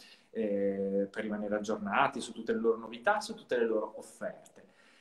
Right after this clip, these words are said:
Seguite anche il nostro sito opera libera punto net e da domani, eh, partecipate con noi a tutti i quiz che vi guideranno alla scoperta del personaggio e naturalmente,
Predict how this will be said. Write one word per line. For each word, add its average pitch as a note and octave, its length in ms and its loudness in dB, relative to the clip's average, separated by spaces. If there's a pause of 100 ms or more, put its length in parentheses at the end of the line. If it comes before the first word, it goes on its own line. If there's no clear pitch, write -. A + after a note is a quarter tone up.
(120)
Seguite D#3+ 500 2
anche B2+ 320 2
il A2 60 0
nostro A2 280 -2
sito E3+ 500 -4
opera B2 280 4
libera A2+ 300 -2
punto A#2 400 -2
net A2+ 440 -2
e B2+ 140 -2
da - 140 4
domani, C#3+ 680 0 (340)
eh, G#2+ 320 2
partecipate B2 800 2
con D#3+ 200 -2
noi F#3 340 2
a - 80 0
tutti A2 580 -2
i A#2 140 -8
quiz - 440 0
che - 140 0
vi A#2 140 0
guideranno A#2+ 640 2
alla - 180 -2
scoperta A#2 580 0
del G#2 160 -6
personaggio D3 1080 -4 (240)
e A#2 220 0
naturalmente, G#2 800 -4